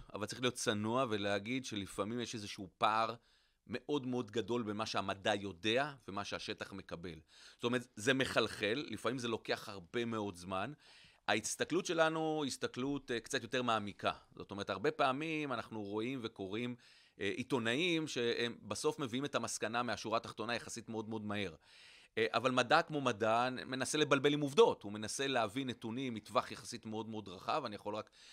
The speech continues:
לספר על מחקר שהייתי מעורב בו עם פוסט-דוקטורנט מאוד מאוד מוכשר שלי, בחור בשם איליה מורגולוב, וחקרנו את תופעת ה-choking under pressure, שזו תופעה שהיא מרתקת, היא מאוד מאוד מעניינת, אה, ולשמחתנו,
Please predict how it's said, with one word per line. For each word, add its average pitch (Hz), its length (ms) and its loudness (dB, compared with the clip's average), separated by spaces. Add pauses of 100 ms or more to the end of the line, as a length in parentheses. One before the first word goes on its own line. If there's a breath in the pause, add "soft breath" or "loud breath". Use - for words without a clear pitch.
(140 loud breath)
לספר 120 360 0
על 113 100 4
מחקר 117 420 2
שהייתי 113 280 -4
מעורב 107 400 0
בו 107 120 -2
עם 98 120 -6
פוסט-דוקטורנט 107 640 -4
מאוד 107 420 -6
מאוד 104 240 -4
מוכשר 101 400 -2
שלי, 98 200 -6
בחור 101 220 -8
בשם 95 220 -8
איליה 98 180 0
מורגולוב, 90 520 -8 (420 loud breath)
וחקרנו 147 500 2
את - 160 -6
תופעת 117 460 2
ה-choking 107 640 0
under 101 300 -4
pressure, - 320 -6 (460 soft breath)
שזו 127 200 -2
תופעה 156 540 6
שהיא 135 180 -2
מרתקת, 123 600 -2
היא 117 100 -2
מאוד 139 400 0
מאוד 123 300 0
מעניינת, 101 600 -2 (460 loud breath)
אה, 104 300 2
ולשמחתנו, 147 1080 0